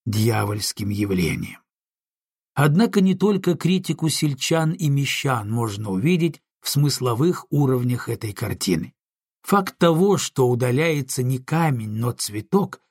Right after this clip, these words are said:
похожий на водяную лилию, а этот цветок наделён эротической семантикой, заставляет исследователей,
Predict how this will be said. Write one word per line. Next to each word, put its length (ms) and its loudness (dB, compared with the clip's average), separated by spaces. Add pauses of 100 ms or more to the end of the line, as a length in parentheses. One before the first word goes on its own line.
(160)
похожий 460 2
на 160 0
водяную 560 0
лилию, 640 -2 (360)
а 120 -2
этот 300 0
цветок 500 0
наделён 560 0 (280)
эротической 880 0
семантикой, 1000 -2 (360)
заставляет 800 2
исследователей, 1160 0